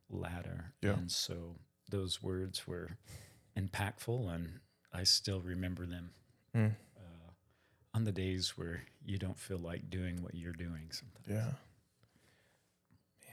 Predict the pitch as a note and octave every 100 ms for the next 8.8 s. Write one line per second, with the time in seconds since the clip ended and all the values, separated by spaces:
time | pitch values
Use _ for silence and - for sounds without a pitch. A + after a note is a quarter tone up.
0 | - - B2 - A2 G#2+ G#2+ F#2+ - G2
1 | A2 F#2+ - G#2 F#2 F#2+ G#2+ - _ -
2 | A2 - G2 - - A#1+ A#1 - - -
3 | - - _ - - - E2+ - A#2+ B2
4 | B2+ A2 A#2 F#2 - F#2+ F#2+ - - -
5 | - - - - - - G#2 F#2 - F#2
6 | - - B2 A2+ A2+ _ _ _ _ _
7 | _ _ _ _ _ _ _ _ _ _
8 | _ _ - - - - -